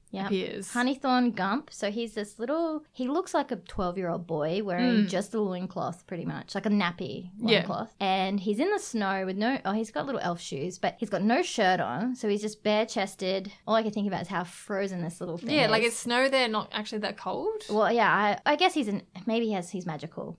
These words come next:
Speaker 1: He
Speaker 2: Yeah.
Speaker 1: seems like he shows off like he's magical. Um,
Speaker 2: Doesn't
Speaker 1: but
Speaker 2: actually do anything particularly magic.
Speaker 1: No, he doesn't. He just has an insane mono-, monologue <laughs>
Speaker 2: Yeah.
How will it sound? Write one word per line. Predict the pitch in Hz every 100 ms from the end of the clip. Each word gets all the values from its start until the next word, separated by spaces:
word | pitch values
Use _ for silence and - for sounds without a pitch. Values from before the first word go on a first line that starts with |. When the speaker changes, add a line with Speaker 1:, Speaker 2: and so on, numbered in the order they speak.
| -
Speaker 1:
He | -
Speaker 2:
Yeah. | 202
Speaker 1:
seems | 277 262 254
like | 202
he | -
shows | 214 - 262
off | 202 185
like | 190
he's | 175 180
magical. | 165 - - 143 - - _ - _ -
Um, | 190 190 190
Speaker 2:
Doesn't | 190 220
Speaker 1:
but | -
Speaker 2:
actually | 254 -
do | 196 202
anything | 202 190 180 175
particularly | - 175 - 180
magic. | 180 180 175 190 - -
Speaker 1:
No, | 208 190
he | 170 175 233
doesn't. | 220 208 196
He | 220
just | 214 240
has | 220 196
an | 196
insane | 190 - 226 220 220 220 220 214
mono-, | 196 196 202 202
monologue | 208 202 208 190 - 269 - -
<laughs> | - - - 285
Speaker 2:
Yeah. | 262 320